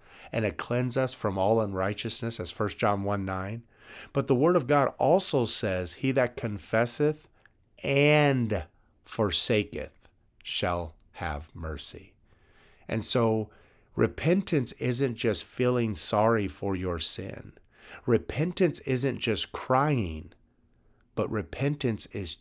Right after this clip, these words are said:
changing. And so when I think about this situation, and I'm talking in broad terms because I want to help everybody, when I think about my listeners that are faithful, all ten of you,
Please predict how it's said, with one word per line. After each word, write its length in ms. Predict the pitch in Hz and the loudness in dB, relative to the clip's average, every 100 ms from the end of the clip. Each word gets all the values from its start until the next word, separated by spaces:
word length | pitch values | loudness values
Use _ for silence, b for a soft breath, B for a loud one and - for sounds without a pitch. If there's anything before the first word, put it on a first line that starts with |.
| _ | _
changing. 960 | - - 131 127 131 117 87 82 80 90 _ _ b b b b b b - | -4 -2 0 0 0 0 -2 -6 -8 -16 _ _ b b b b b b -4
And 140 | 120 | -2
so 180 | - 131 | 2 2
when 120 | 123 | 2
I 100 | 110 | 0
think 300 | - 202 214 | 0 -2 2
about 320 | 170 139 127 | 2 2 0
this 220 | 139 123 | -2 -2
situation, 800 | - 135 - 127 110 104 - 107 | -2 -2 0 0 2 0 -2 -6
and 120 | 101 101 | -4 -2
I'm 160 | 101 | -4
talking 380 | - 151 151 139 | 0 0 2 0
in 140 | 104 | -2
broad 340 | 95 117 117 113 | 2 4 4 0
terms 380 | 123 120 113 - | -2 0 -2 -6
because 460 | 101 - 101 92 B B - | -10 -6 -6 -6 B B -4
I 80 | |
want 240 | 101 120 143 | 0 2 2
to 60 | |
help 280 | 107 117 107 | 2 2 2
everybody, 760 | 98 113 107 76 67 69 78 - b b b b b | 2 2 -2 -4 -8 -8 -12 -16 b b b b b
when 160 | 131 117 | -2 0
I 60 | |
think 260 | 110 - 156 | 0 0 0
about 300 | 151 127 110 | 2 2 2
my 140 | 101 | 0
listeners 680 | 95 101 110 123 - 113 95 | 0 0 0 0 -2 -4 -2
that 120 | 92 | -2
are 100 | 90 | -2
faithful, 580 | 87 - 117 113 - 80 | -4 0 2 0 -4 -2
all 380 | 92 104 107 92 - | 2 4 2 -2 -6
ten 200 | - 107 | -4 -4
of 140 | 78 | -6
you, 200 | 76 82 | -8 -10